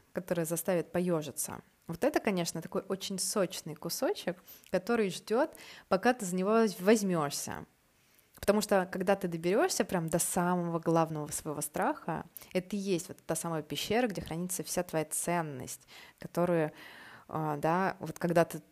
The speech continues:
туда, в нее входишь, в эту пещеру, стоит в нее войти, чтобы, ам, обрести творческую свободу свою. Так что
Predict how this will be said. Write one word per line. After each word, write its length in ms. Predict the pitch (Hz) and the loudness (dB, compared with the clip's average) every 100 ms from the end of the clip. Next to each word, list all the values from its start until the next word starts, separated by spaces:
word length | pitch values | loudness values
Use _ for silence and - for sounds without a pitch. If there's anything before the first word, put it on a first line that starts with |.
| _ | _
туда, 280 | - 165 160 | -8 4 4
в 60 | 156 | 4
нее 500 | 160 156 160 139 - | -2 2 4 2 0
входишь, 640 | - - 185 294 311 196 - | -10 2 6 8 8 6 4
в 20 | |
эту 200 | 185 170 | 2 2
пещеру, 640 | 196 185 - 185 175 170 170 - | 0 -2 2 2 4 2 0 -8
стоит 340 | - - 196 185 | -6 2 2 2
в 20 | |
нее 140 | 180 | 0
войти, 440 | 165 175 185 - 269 | 4 2 2 -4 -2
чтобы, 440 | - 185 170 160 - - - - - | 0 2 2 2 -2 -16 -20 -20 -8
ам, 400 | - 165 160 151 - _ _ _ _ _ _ | -2 0 -2 -4 -12 _ _ _ _ _ _
обрести 500 | 220 180 196 - 226 | 0 4 2 2 -2
творческую 600 | 233 180 185 185 - - | -2 2 2 2 -2 -2
свободу 480 | 170 190 175 170 151 | -2 0 0 0 0
свою. 460 | 143 - 143 135 170 - - - - - - - _ _ _ _ _ _ | -2 -2 -2 -2 -6 -16 -20 -20 -20 -20 -20 -20 _ _ _ _ _ _
Так 160 | 208 202 | -2 -2
что 300 | - 190 | 2 2